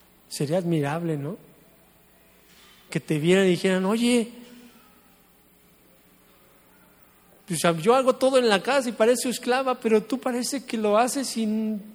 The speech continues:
No estás así toda apurada y afanada, no. Es que yo lo hago para la gloria de Dios. Yo sirvo de comer a mi esposo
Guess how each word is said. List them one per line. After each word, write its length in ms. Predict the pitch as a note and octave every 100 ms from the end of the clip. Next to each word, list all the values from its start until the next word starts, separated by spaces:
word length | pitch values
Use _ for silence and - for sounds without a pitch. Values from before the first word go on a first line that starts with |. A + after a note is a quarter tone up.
| - - _ _ _ _ _ _ _ _ _ -
No 80 |
estás 320 | G#3 - A3+ F#3+
así 500 | - A#3 A3+ G#3 - _ _ _ _
toda 200 | G#3+ G#3+
apurada 500 | G#3+ F3 F#3 A3 G3+
y 60 | G3
afanada, 420 | - E3+ F#3 G3+
no. 260 | G#3 C4 - - _ _ _ _ _ _ _ _ _
Es 80 | -
que 140 | G3
yo 120 | F#3
lo 160 | F#3 F#3
hago 280 | G3 F#3 -
para 200 | E3 D#3
la 160 | D3+
gloria 340 | D3 F3 E3+ D3+
de 100 | C#3+
Dios. 360 | C#3 C3+ - - _ _ _ _ _ _ _ _ _ _ _ _ _ _ _ -
Yo 140 | G3
sirvo 500 | F#3+ - A#3+ B3 A#3
de 160 | G#3+ G3+
comer 380 | F#3 F3+ F3+ F#3
a 80 |
mi 120 | F3 E3
esposo 600 | D#3+ F#3 G3 - D3+